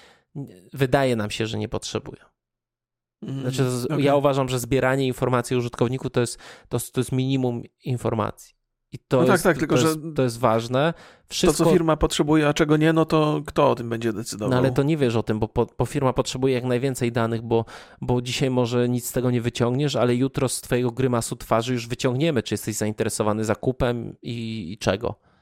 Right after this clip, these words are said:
Speaker 2: No, no, no, no,
Speaker 1: Więc
Speaker 2: no
Speaker 1: nie
Speaker 2: tak, to
Speaker 1: wiesz
Speaker 2: nie
Speaker 1: tak naprawdę, e, nie, nie, nie wiesz tak naprawdę, jakie dane ci są potrzebne do tego, żeby sfinalizować sprzedaż,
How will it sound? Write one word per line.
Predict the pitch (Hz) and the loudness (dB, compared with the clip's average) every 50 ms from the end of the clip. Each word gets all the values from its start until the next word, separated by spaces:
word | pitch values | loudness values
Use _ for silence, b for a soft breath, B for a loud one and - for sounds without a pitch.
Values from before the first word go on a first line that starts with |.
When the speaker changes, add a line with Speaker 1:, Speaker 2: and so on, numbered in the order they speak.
| _ _ _ _ _ _ _ _ _ - | _ _ _ _ _ _ _ _ _ -8
Speaker 2:
No, | - 143 143 143 | -4 0 0 2
no, | 143 135 139 | 2 2 2
no, | 143 139 151 170 | 0 0 -2 -2
no, | 170 175 180 180 - - | -2 -4 -4 -6 -4 -2
Speaker 1:
Więc | 143 147 - - - | 0 0 2 4 4
Speaker 2:
no | 254 | 4
Speaker 1:
nie | 226 | 6
Speaker 2:
tak, | 170 | 6
to | 131 | 4
Speaker 1:
wiesz | 120 165 | 2 2
Speaker 2:
nie | 185 180 | 2 0
Speaker 1:
tak | 120 113 | 0 0
naprawdę, | 117 117 110 - 131 117 107 117 120 120 113 110 110 110 110 - - _ _ _ _ _ _ _ _ _ _ _ _ _ _ _ - - - - - | 0 -2 0 0 0 0 0 0 -2 -2 -2 0 -2 -2 -4 -8 -12 _ _ _ _ _ _ _ _ _ _ _ _ _ _ _ -14 -14 -14 -12 -6
e, | - 123 120 117 117 117 117 120 120 123 120 - - | -2 0 0 2 2 2 2 2 0 0 -2 -2 -2
nie, | 147 135 139 - - | -2 -2 -2 -2 -2
nie, | 151 156 156 160 - - | -4 -4 -4 -4 -6 -4
nie | 147 135 147 170 | 0 0 2 2
wiesz | 180 185 170 - | 2 0 0 0
tak | - 135 - | -2 -2 0
naprawdę, | 151 123 - 147 143 135 135 127 | -2 0 0 0 0 2 2 0
jakie | 120 - - 120 | 0 0 0 0
dane | 123 123 123 120 113 | 2 2 2 0 0
ci | - - | -2 -4
są | - 123 113 | -6 -6 -4
potrzebne | - 123 - - - - 113 120 120 117 110 | -4 -6 -6 -2 0 0 0 2 0 0 0
do | 113 107 | 0 0
tego, | - 120 113 - 113 | 0 0 0 0 0
żeby | 107 117 104 - | 0 -2 -4 -6
sfinalizować | - - - - 117 110 107 107 107 123 113 110 - - | -8 -8 -6 -4 -4 -4 -4 -2 -2 -2 -2 -2 -4 -6
sprzedaż, | - - - 113 113 131 160 175 170 - | -4 -2 -2 0 2 2 0 0 -2 -4